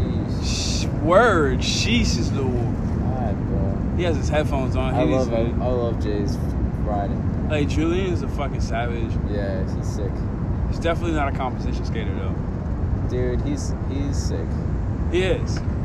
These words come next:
Speaker 2: But I don't think he's a competition skater.
Speaker 1: Why
Speaker 2: I,
Speaker 1: you say
Speaker 2: because,
Speaker 1: that?
Speaker 2: uh,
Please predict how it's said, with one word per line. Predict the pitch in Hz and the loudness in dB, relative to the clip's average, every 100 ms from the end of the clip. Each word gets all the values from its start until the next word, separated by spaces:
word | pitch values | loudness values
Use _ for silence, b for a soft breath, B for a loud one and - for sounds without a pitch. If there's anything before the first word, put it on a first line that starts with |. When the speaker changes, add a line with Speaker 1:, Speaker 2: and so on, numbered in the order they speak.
| - - | -2 0
Speaker 2:
But | |
I | 151 | 2
don't | 175 160 | 2 2
think | 165 | 0
he's | 147 | 0
a | 143 | 0
competition | 143 - - - - | -2 -2 -2 0 0
skater. | 139 135 - | 0 0 0
Speaker 1:
Why | - - - 110 | -2 -2 0 0
Speaker 2:
I, | |
Speaker 1:
you | - | 0
say | - 151 | -2 0
Speaker 2:
because, | 139 131 | 0 2
Speaker 1:
that? | |
Speaker 2:
uh, | 131 127 123 | 2 2 0